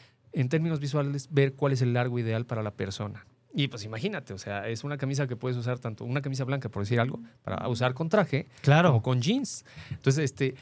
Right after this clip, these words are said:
Speaker 1: le damos un propósito di-, diferente y distinto para que le saque más jugo todavía a la prenda, ¿no?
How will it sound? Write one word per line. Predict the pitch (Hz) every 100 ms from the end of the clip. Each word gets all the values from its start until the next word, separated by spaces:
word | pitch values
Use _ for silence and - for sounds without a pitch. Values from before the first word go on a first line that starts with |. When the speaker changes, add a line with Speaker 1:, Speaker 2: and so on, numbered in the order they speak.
| - _ _ _ _
Speaker 1:
le | 170 156
damos | 170 180 170
un |
propósito | 170 156 147 143 143
di-, | 120 127
diferente | 127 120 120 127 143
y |
distinto | 120 - 131 -
para | - 127 110
que |
le | 113
saque | 117 135
más | 127 135 143 -
jugo | 151 131 123
todavía | 120 113 107
a |
la | 104
prenda, | - 95 92 92
¿no? | 117